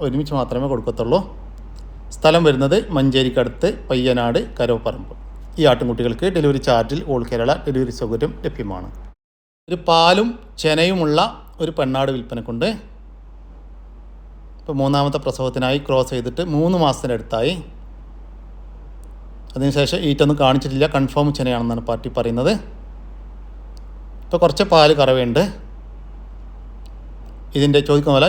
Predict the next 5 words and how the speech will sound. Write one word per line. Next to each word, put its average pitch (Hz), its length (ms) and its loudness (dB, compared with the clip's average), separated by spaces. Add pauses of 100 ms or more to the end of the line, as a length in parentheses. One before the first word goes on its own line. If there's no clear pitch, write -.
ഇരുപത്തിമൂവായിരത്തി 143 880 2
അഞ്ഞൂറ് 123 360 0
രൂപ. 113 120 0 (3000)
സ്ഥലം 170 300 6
വരുന്നത് 147 240 6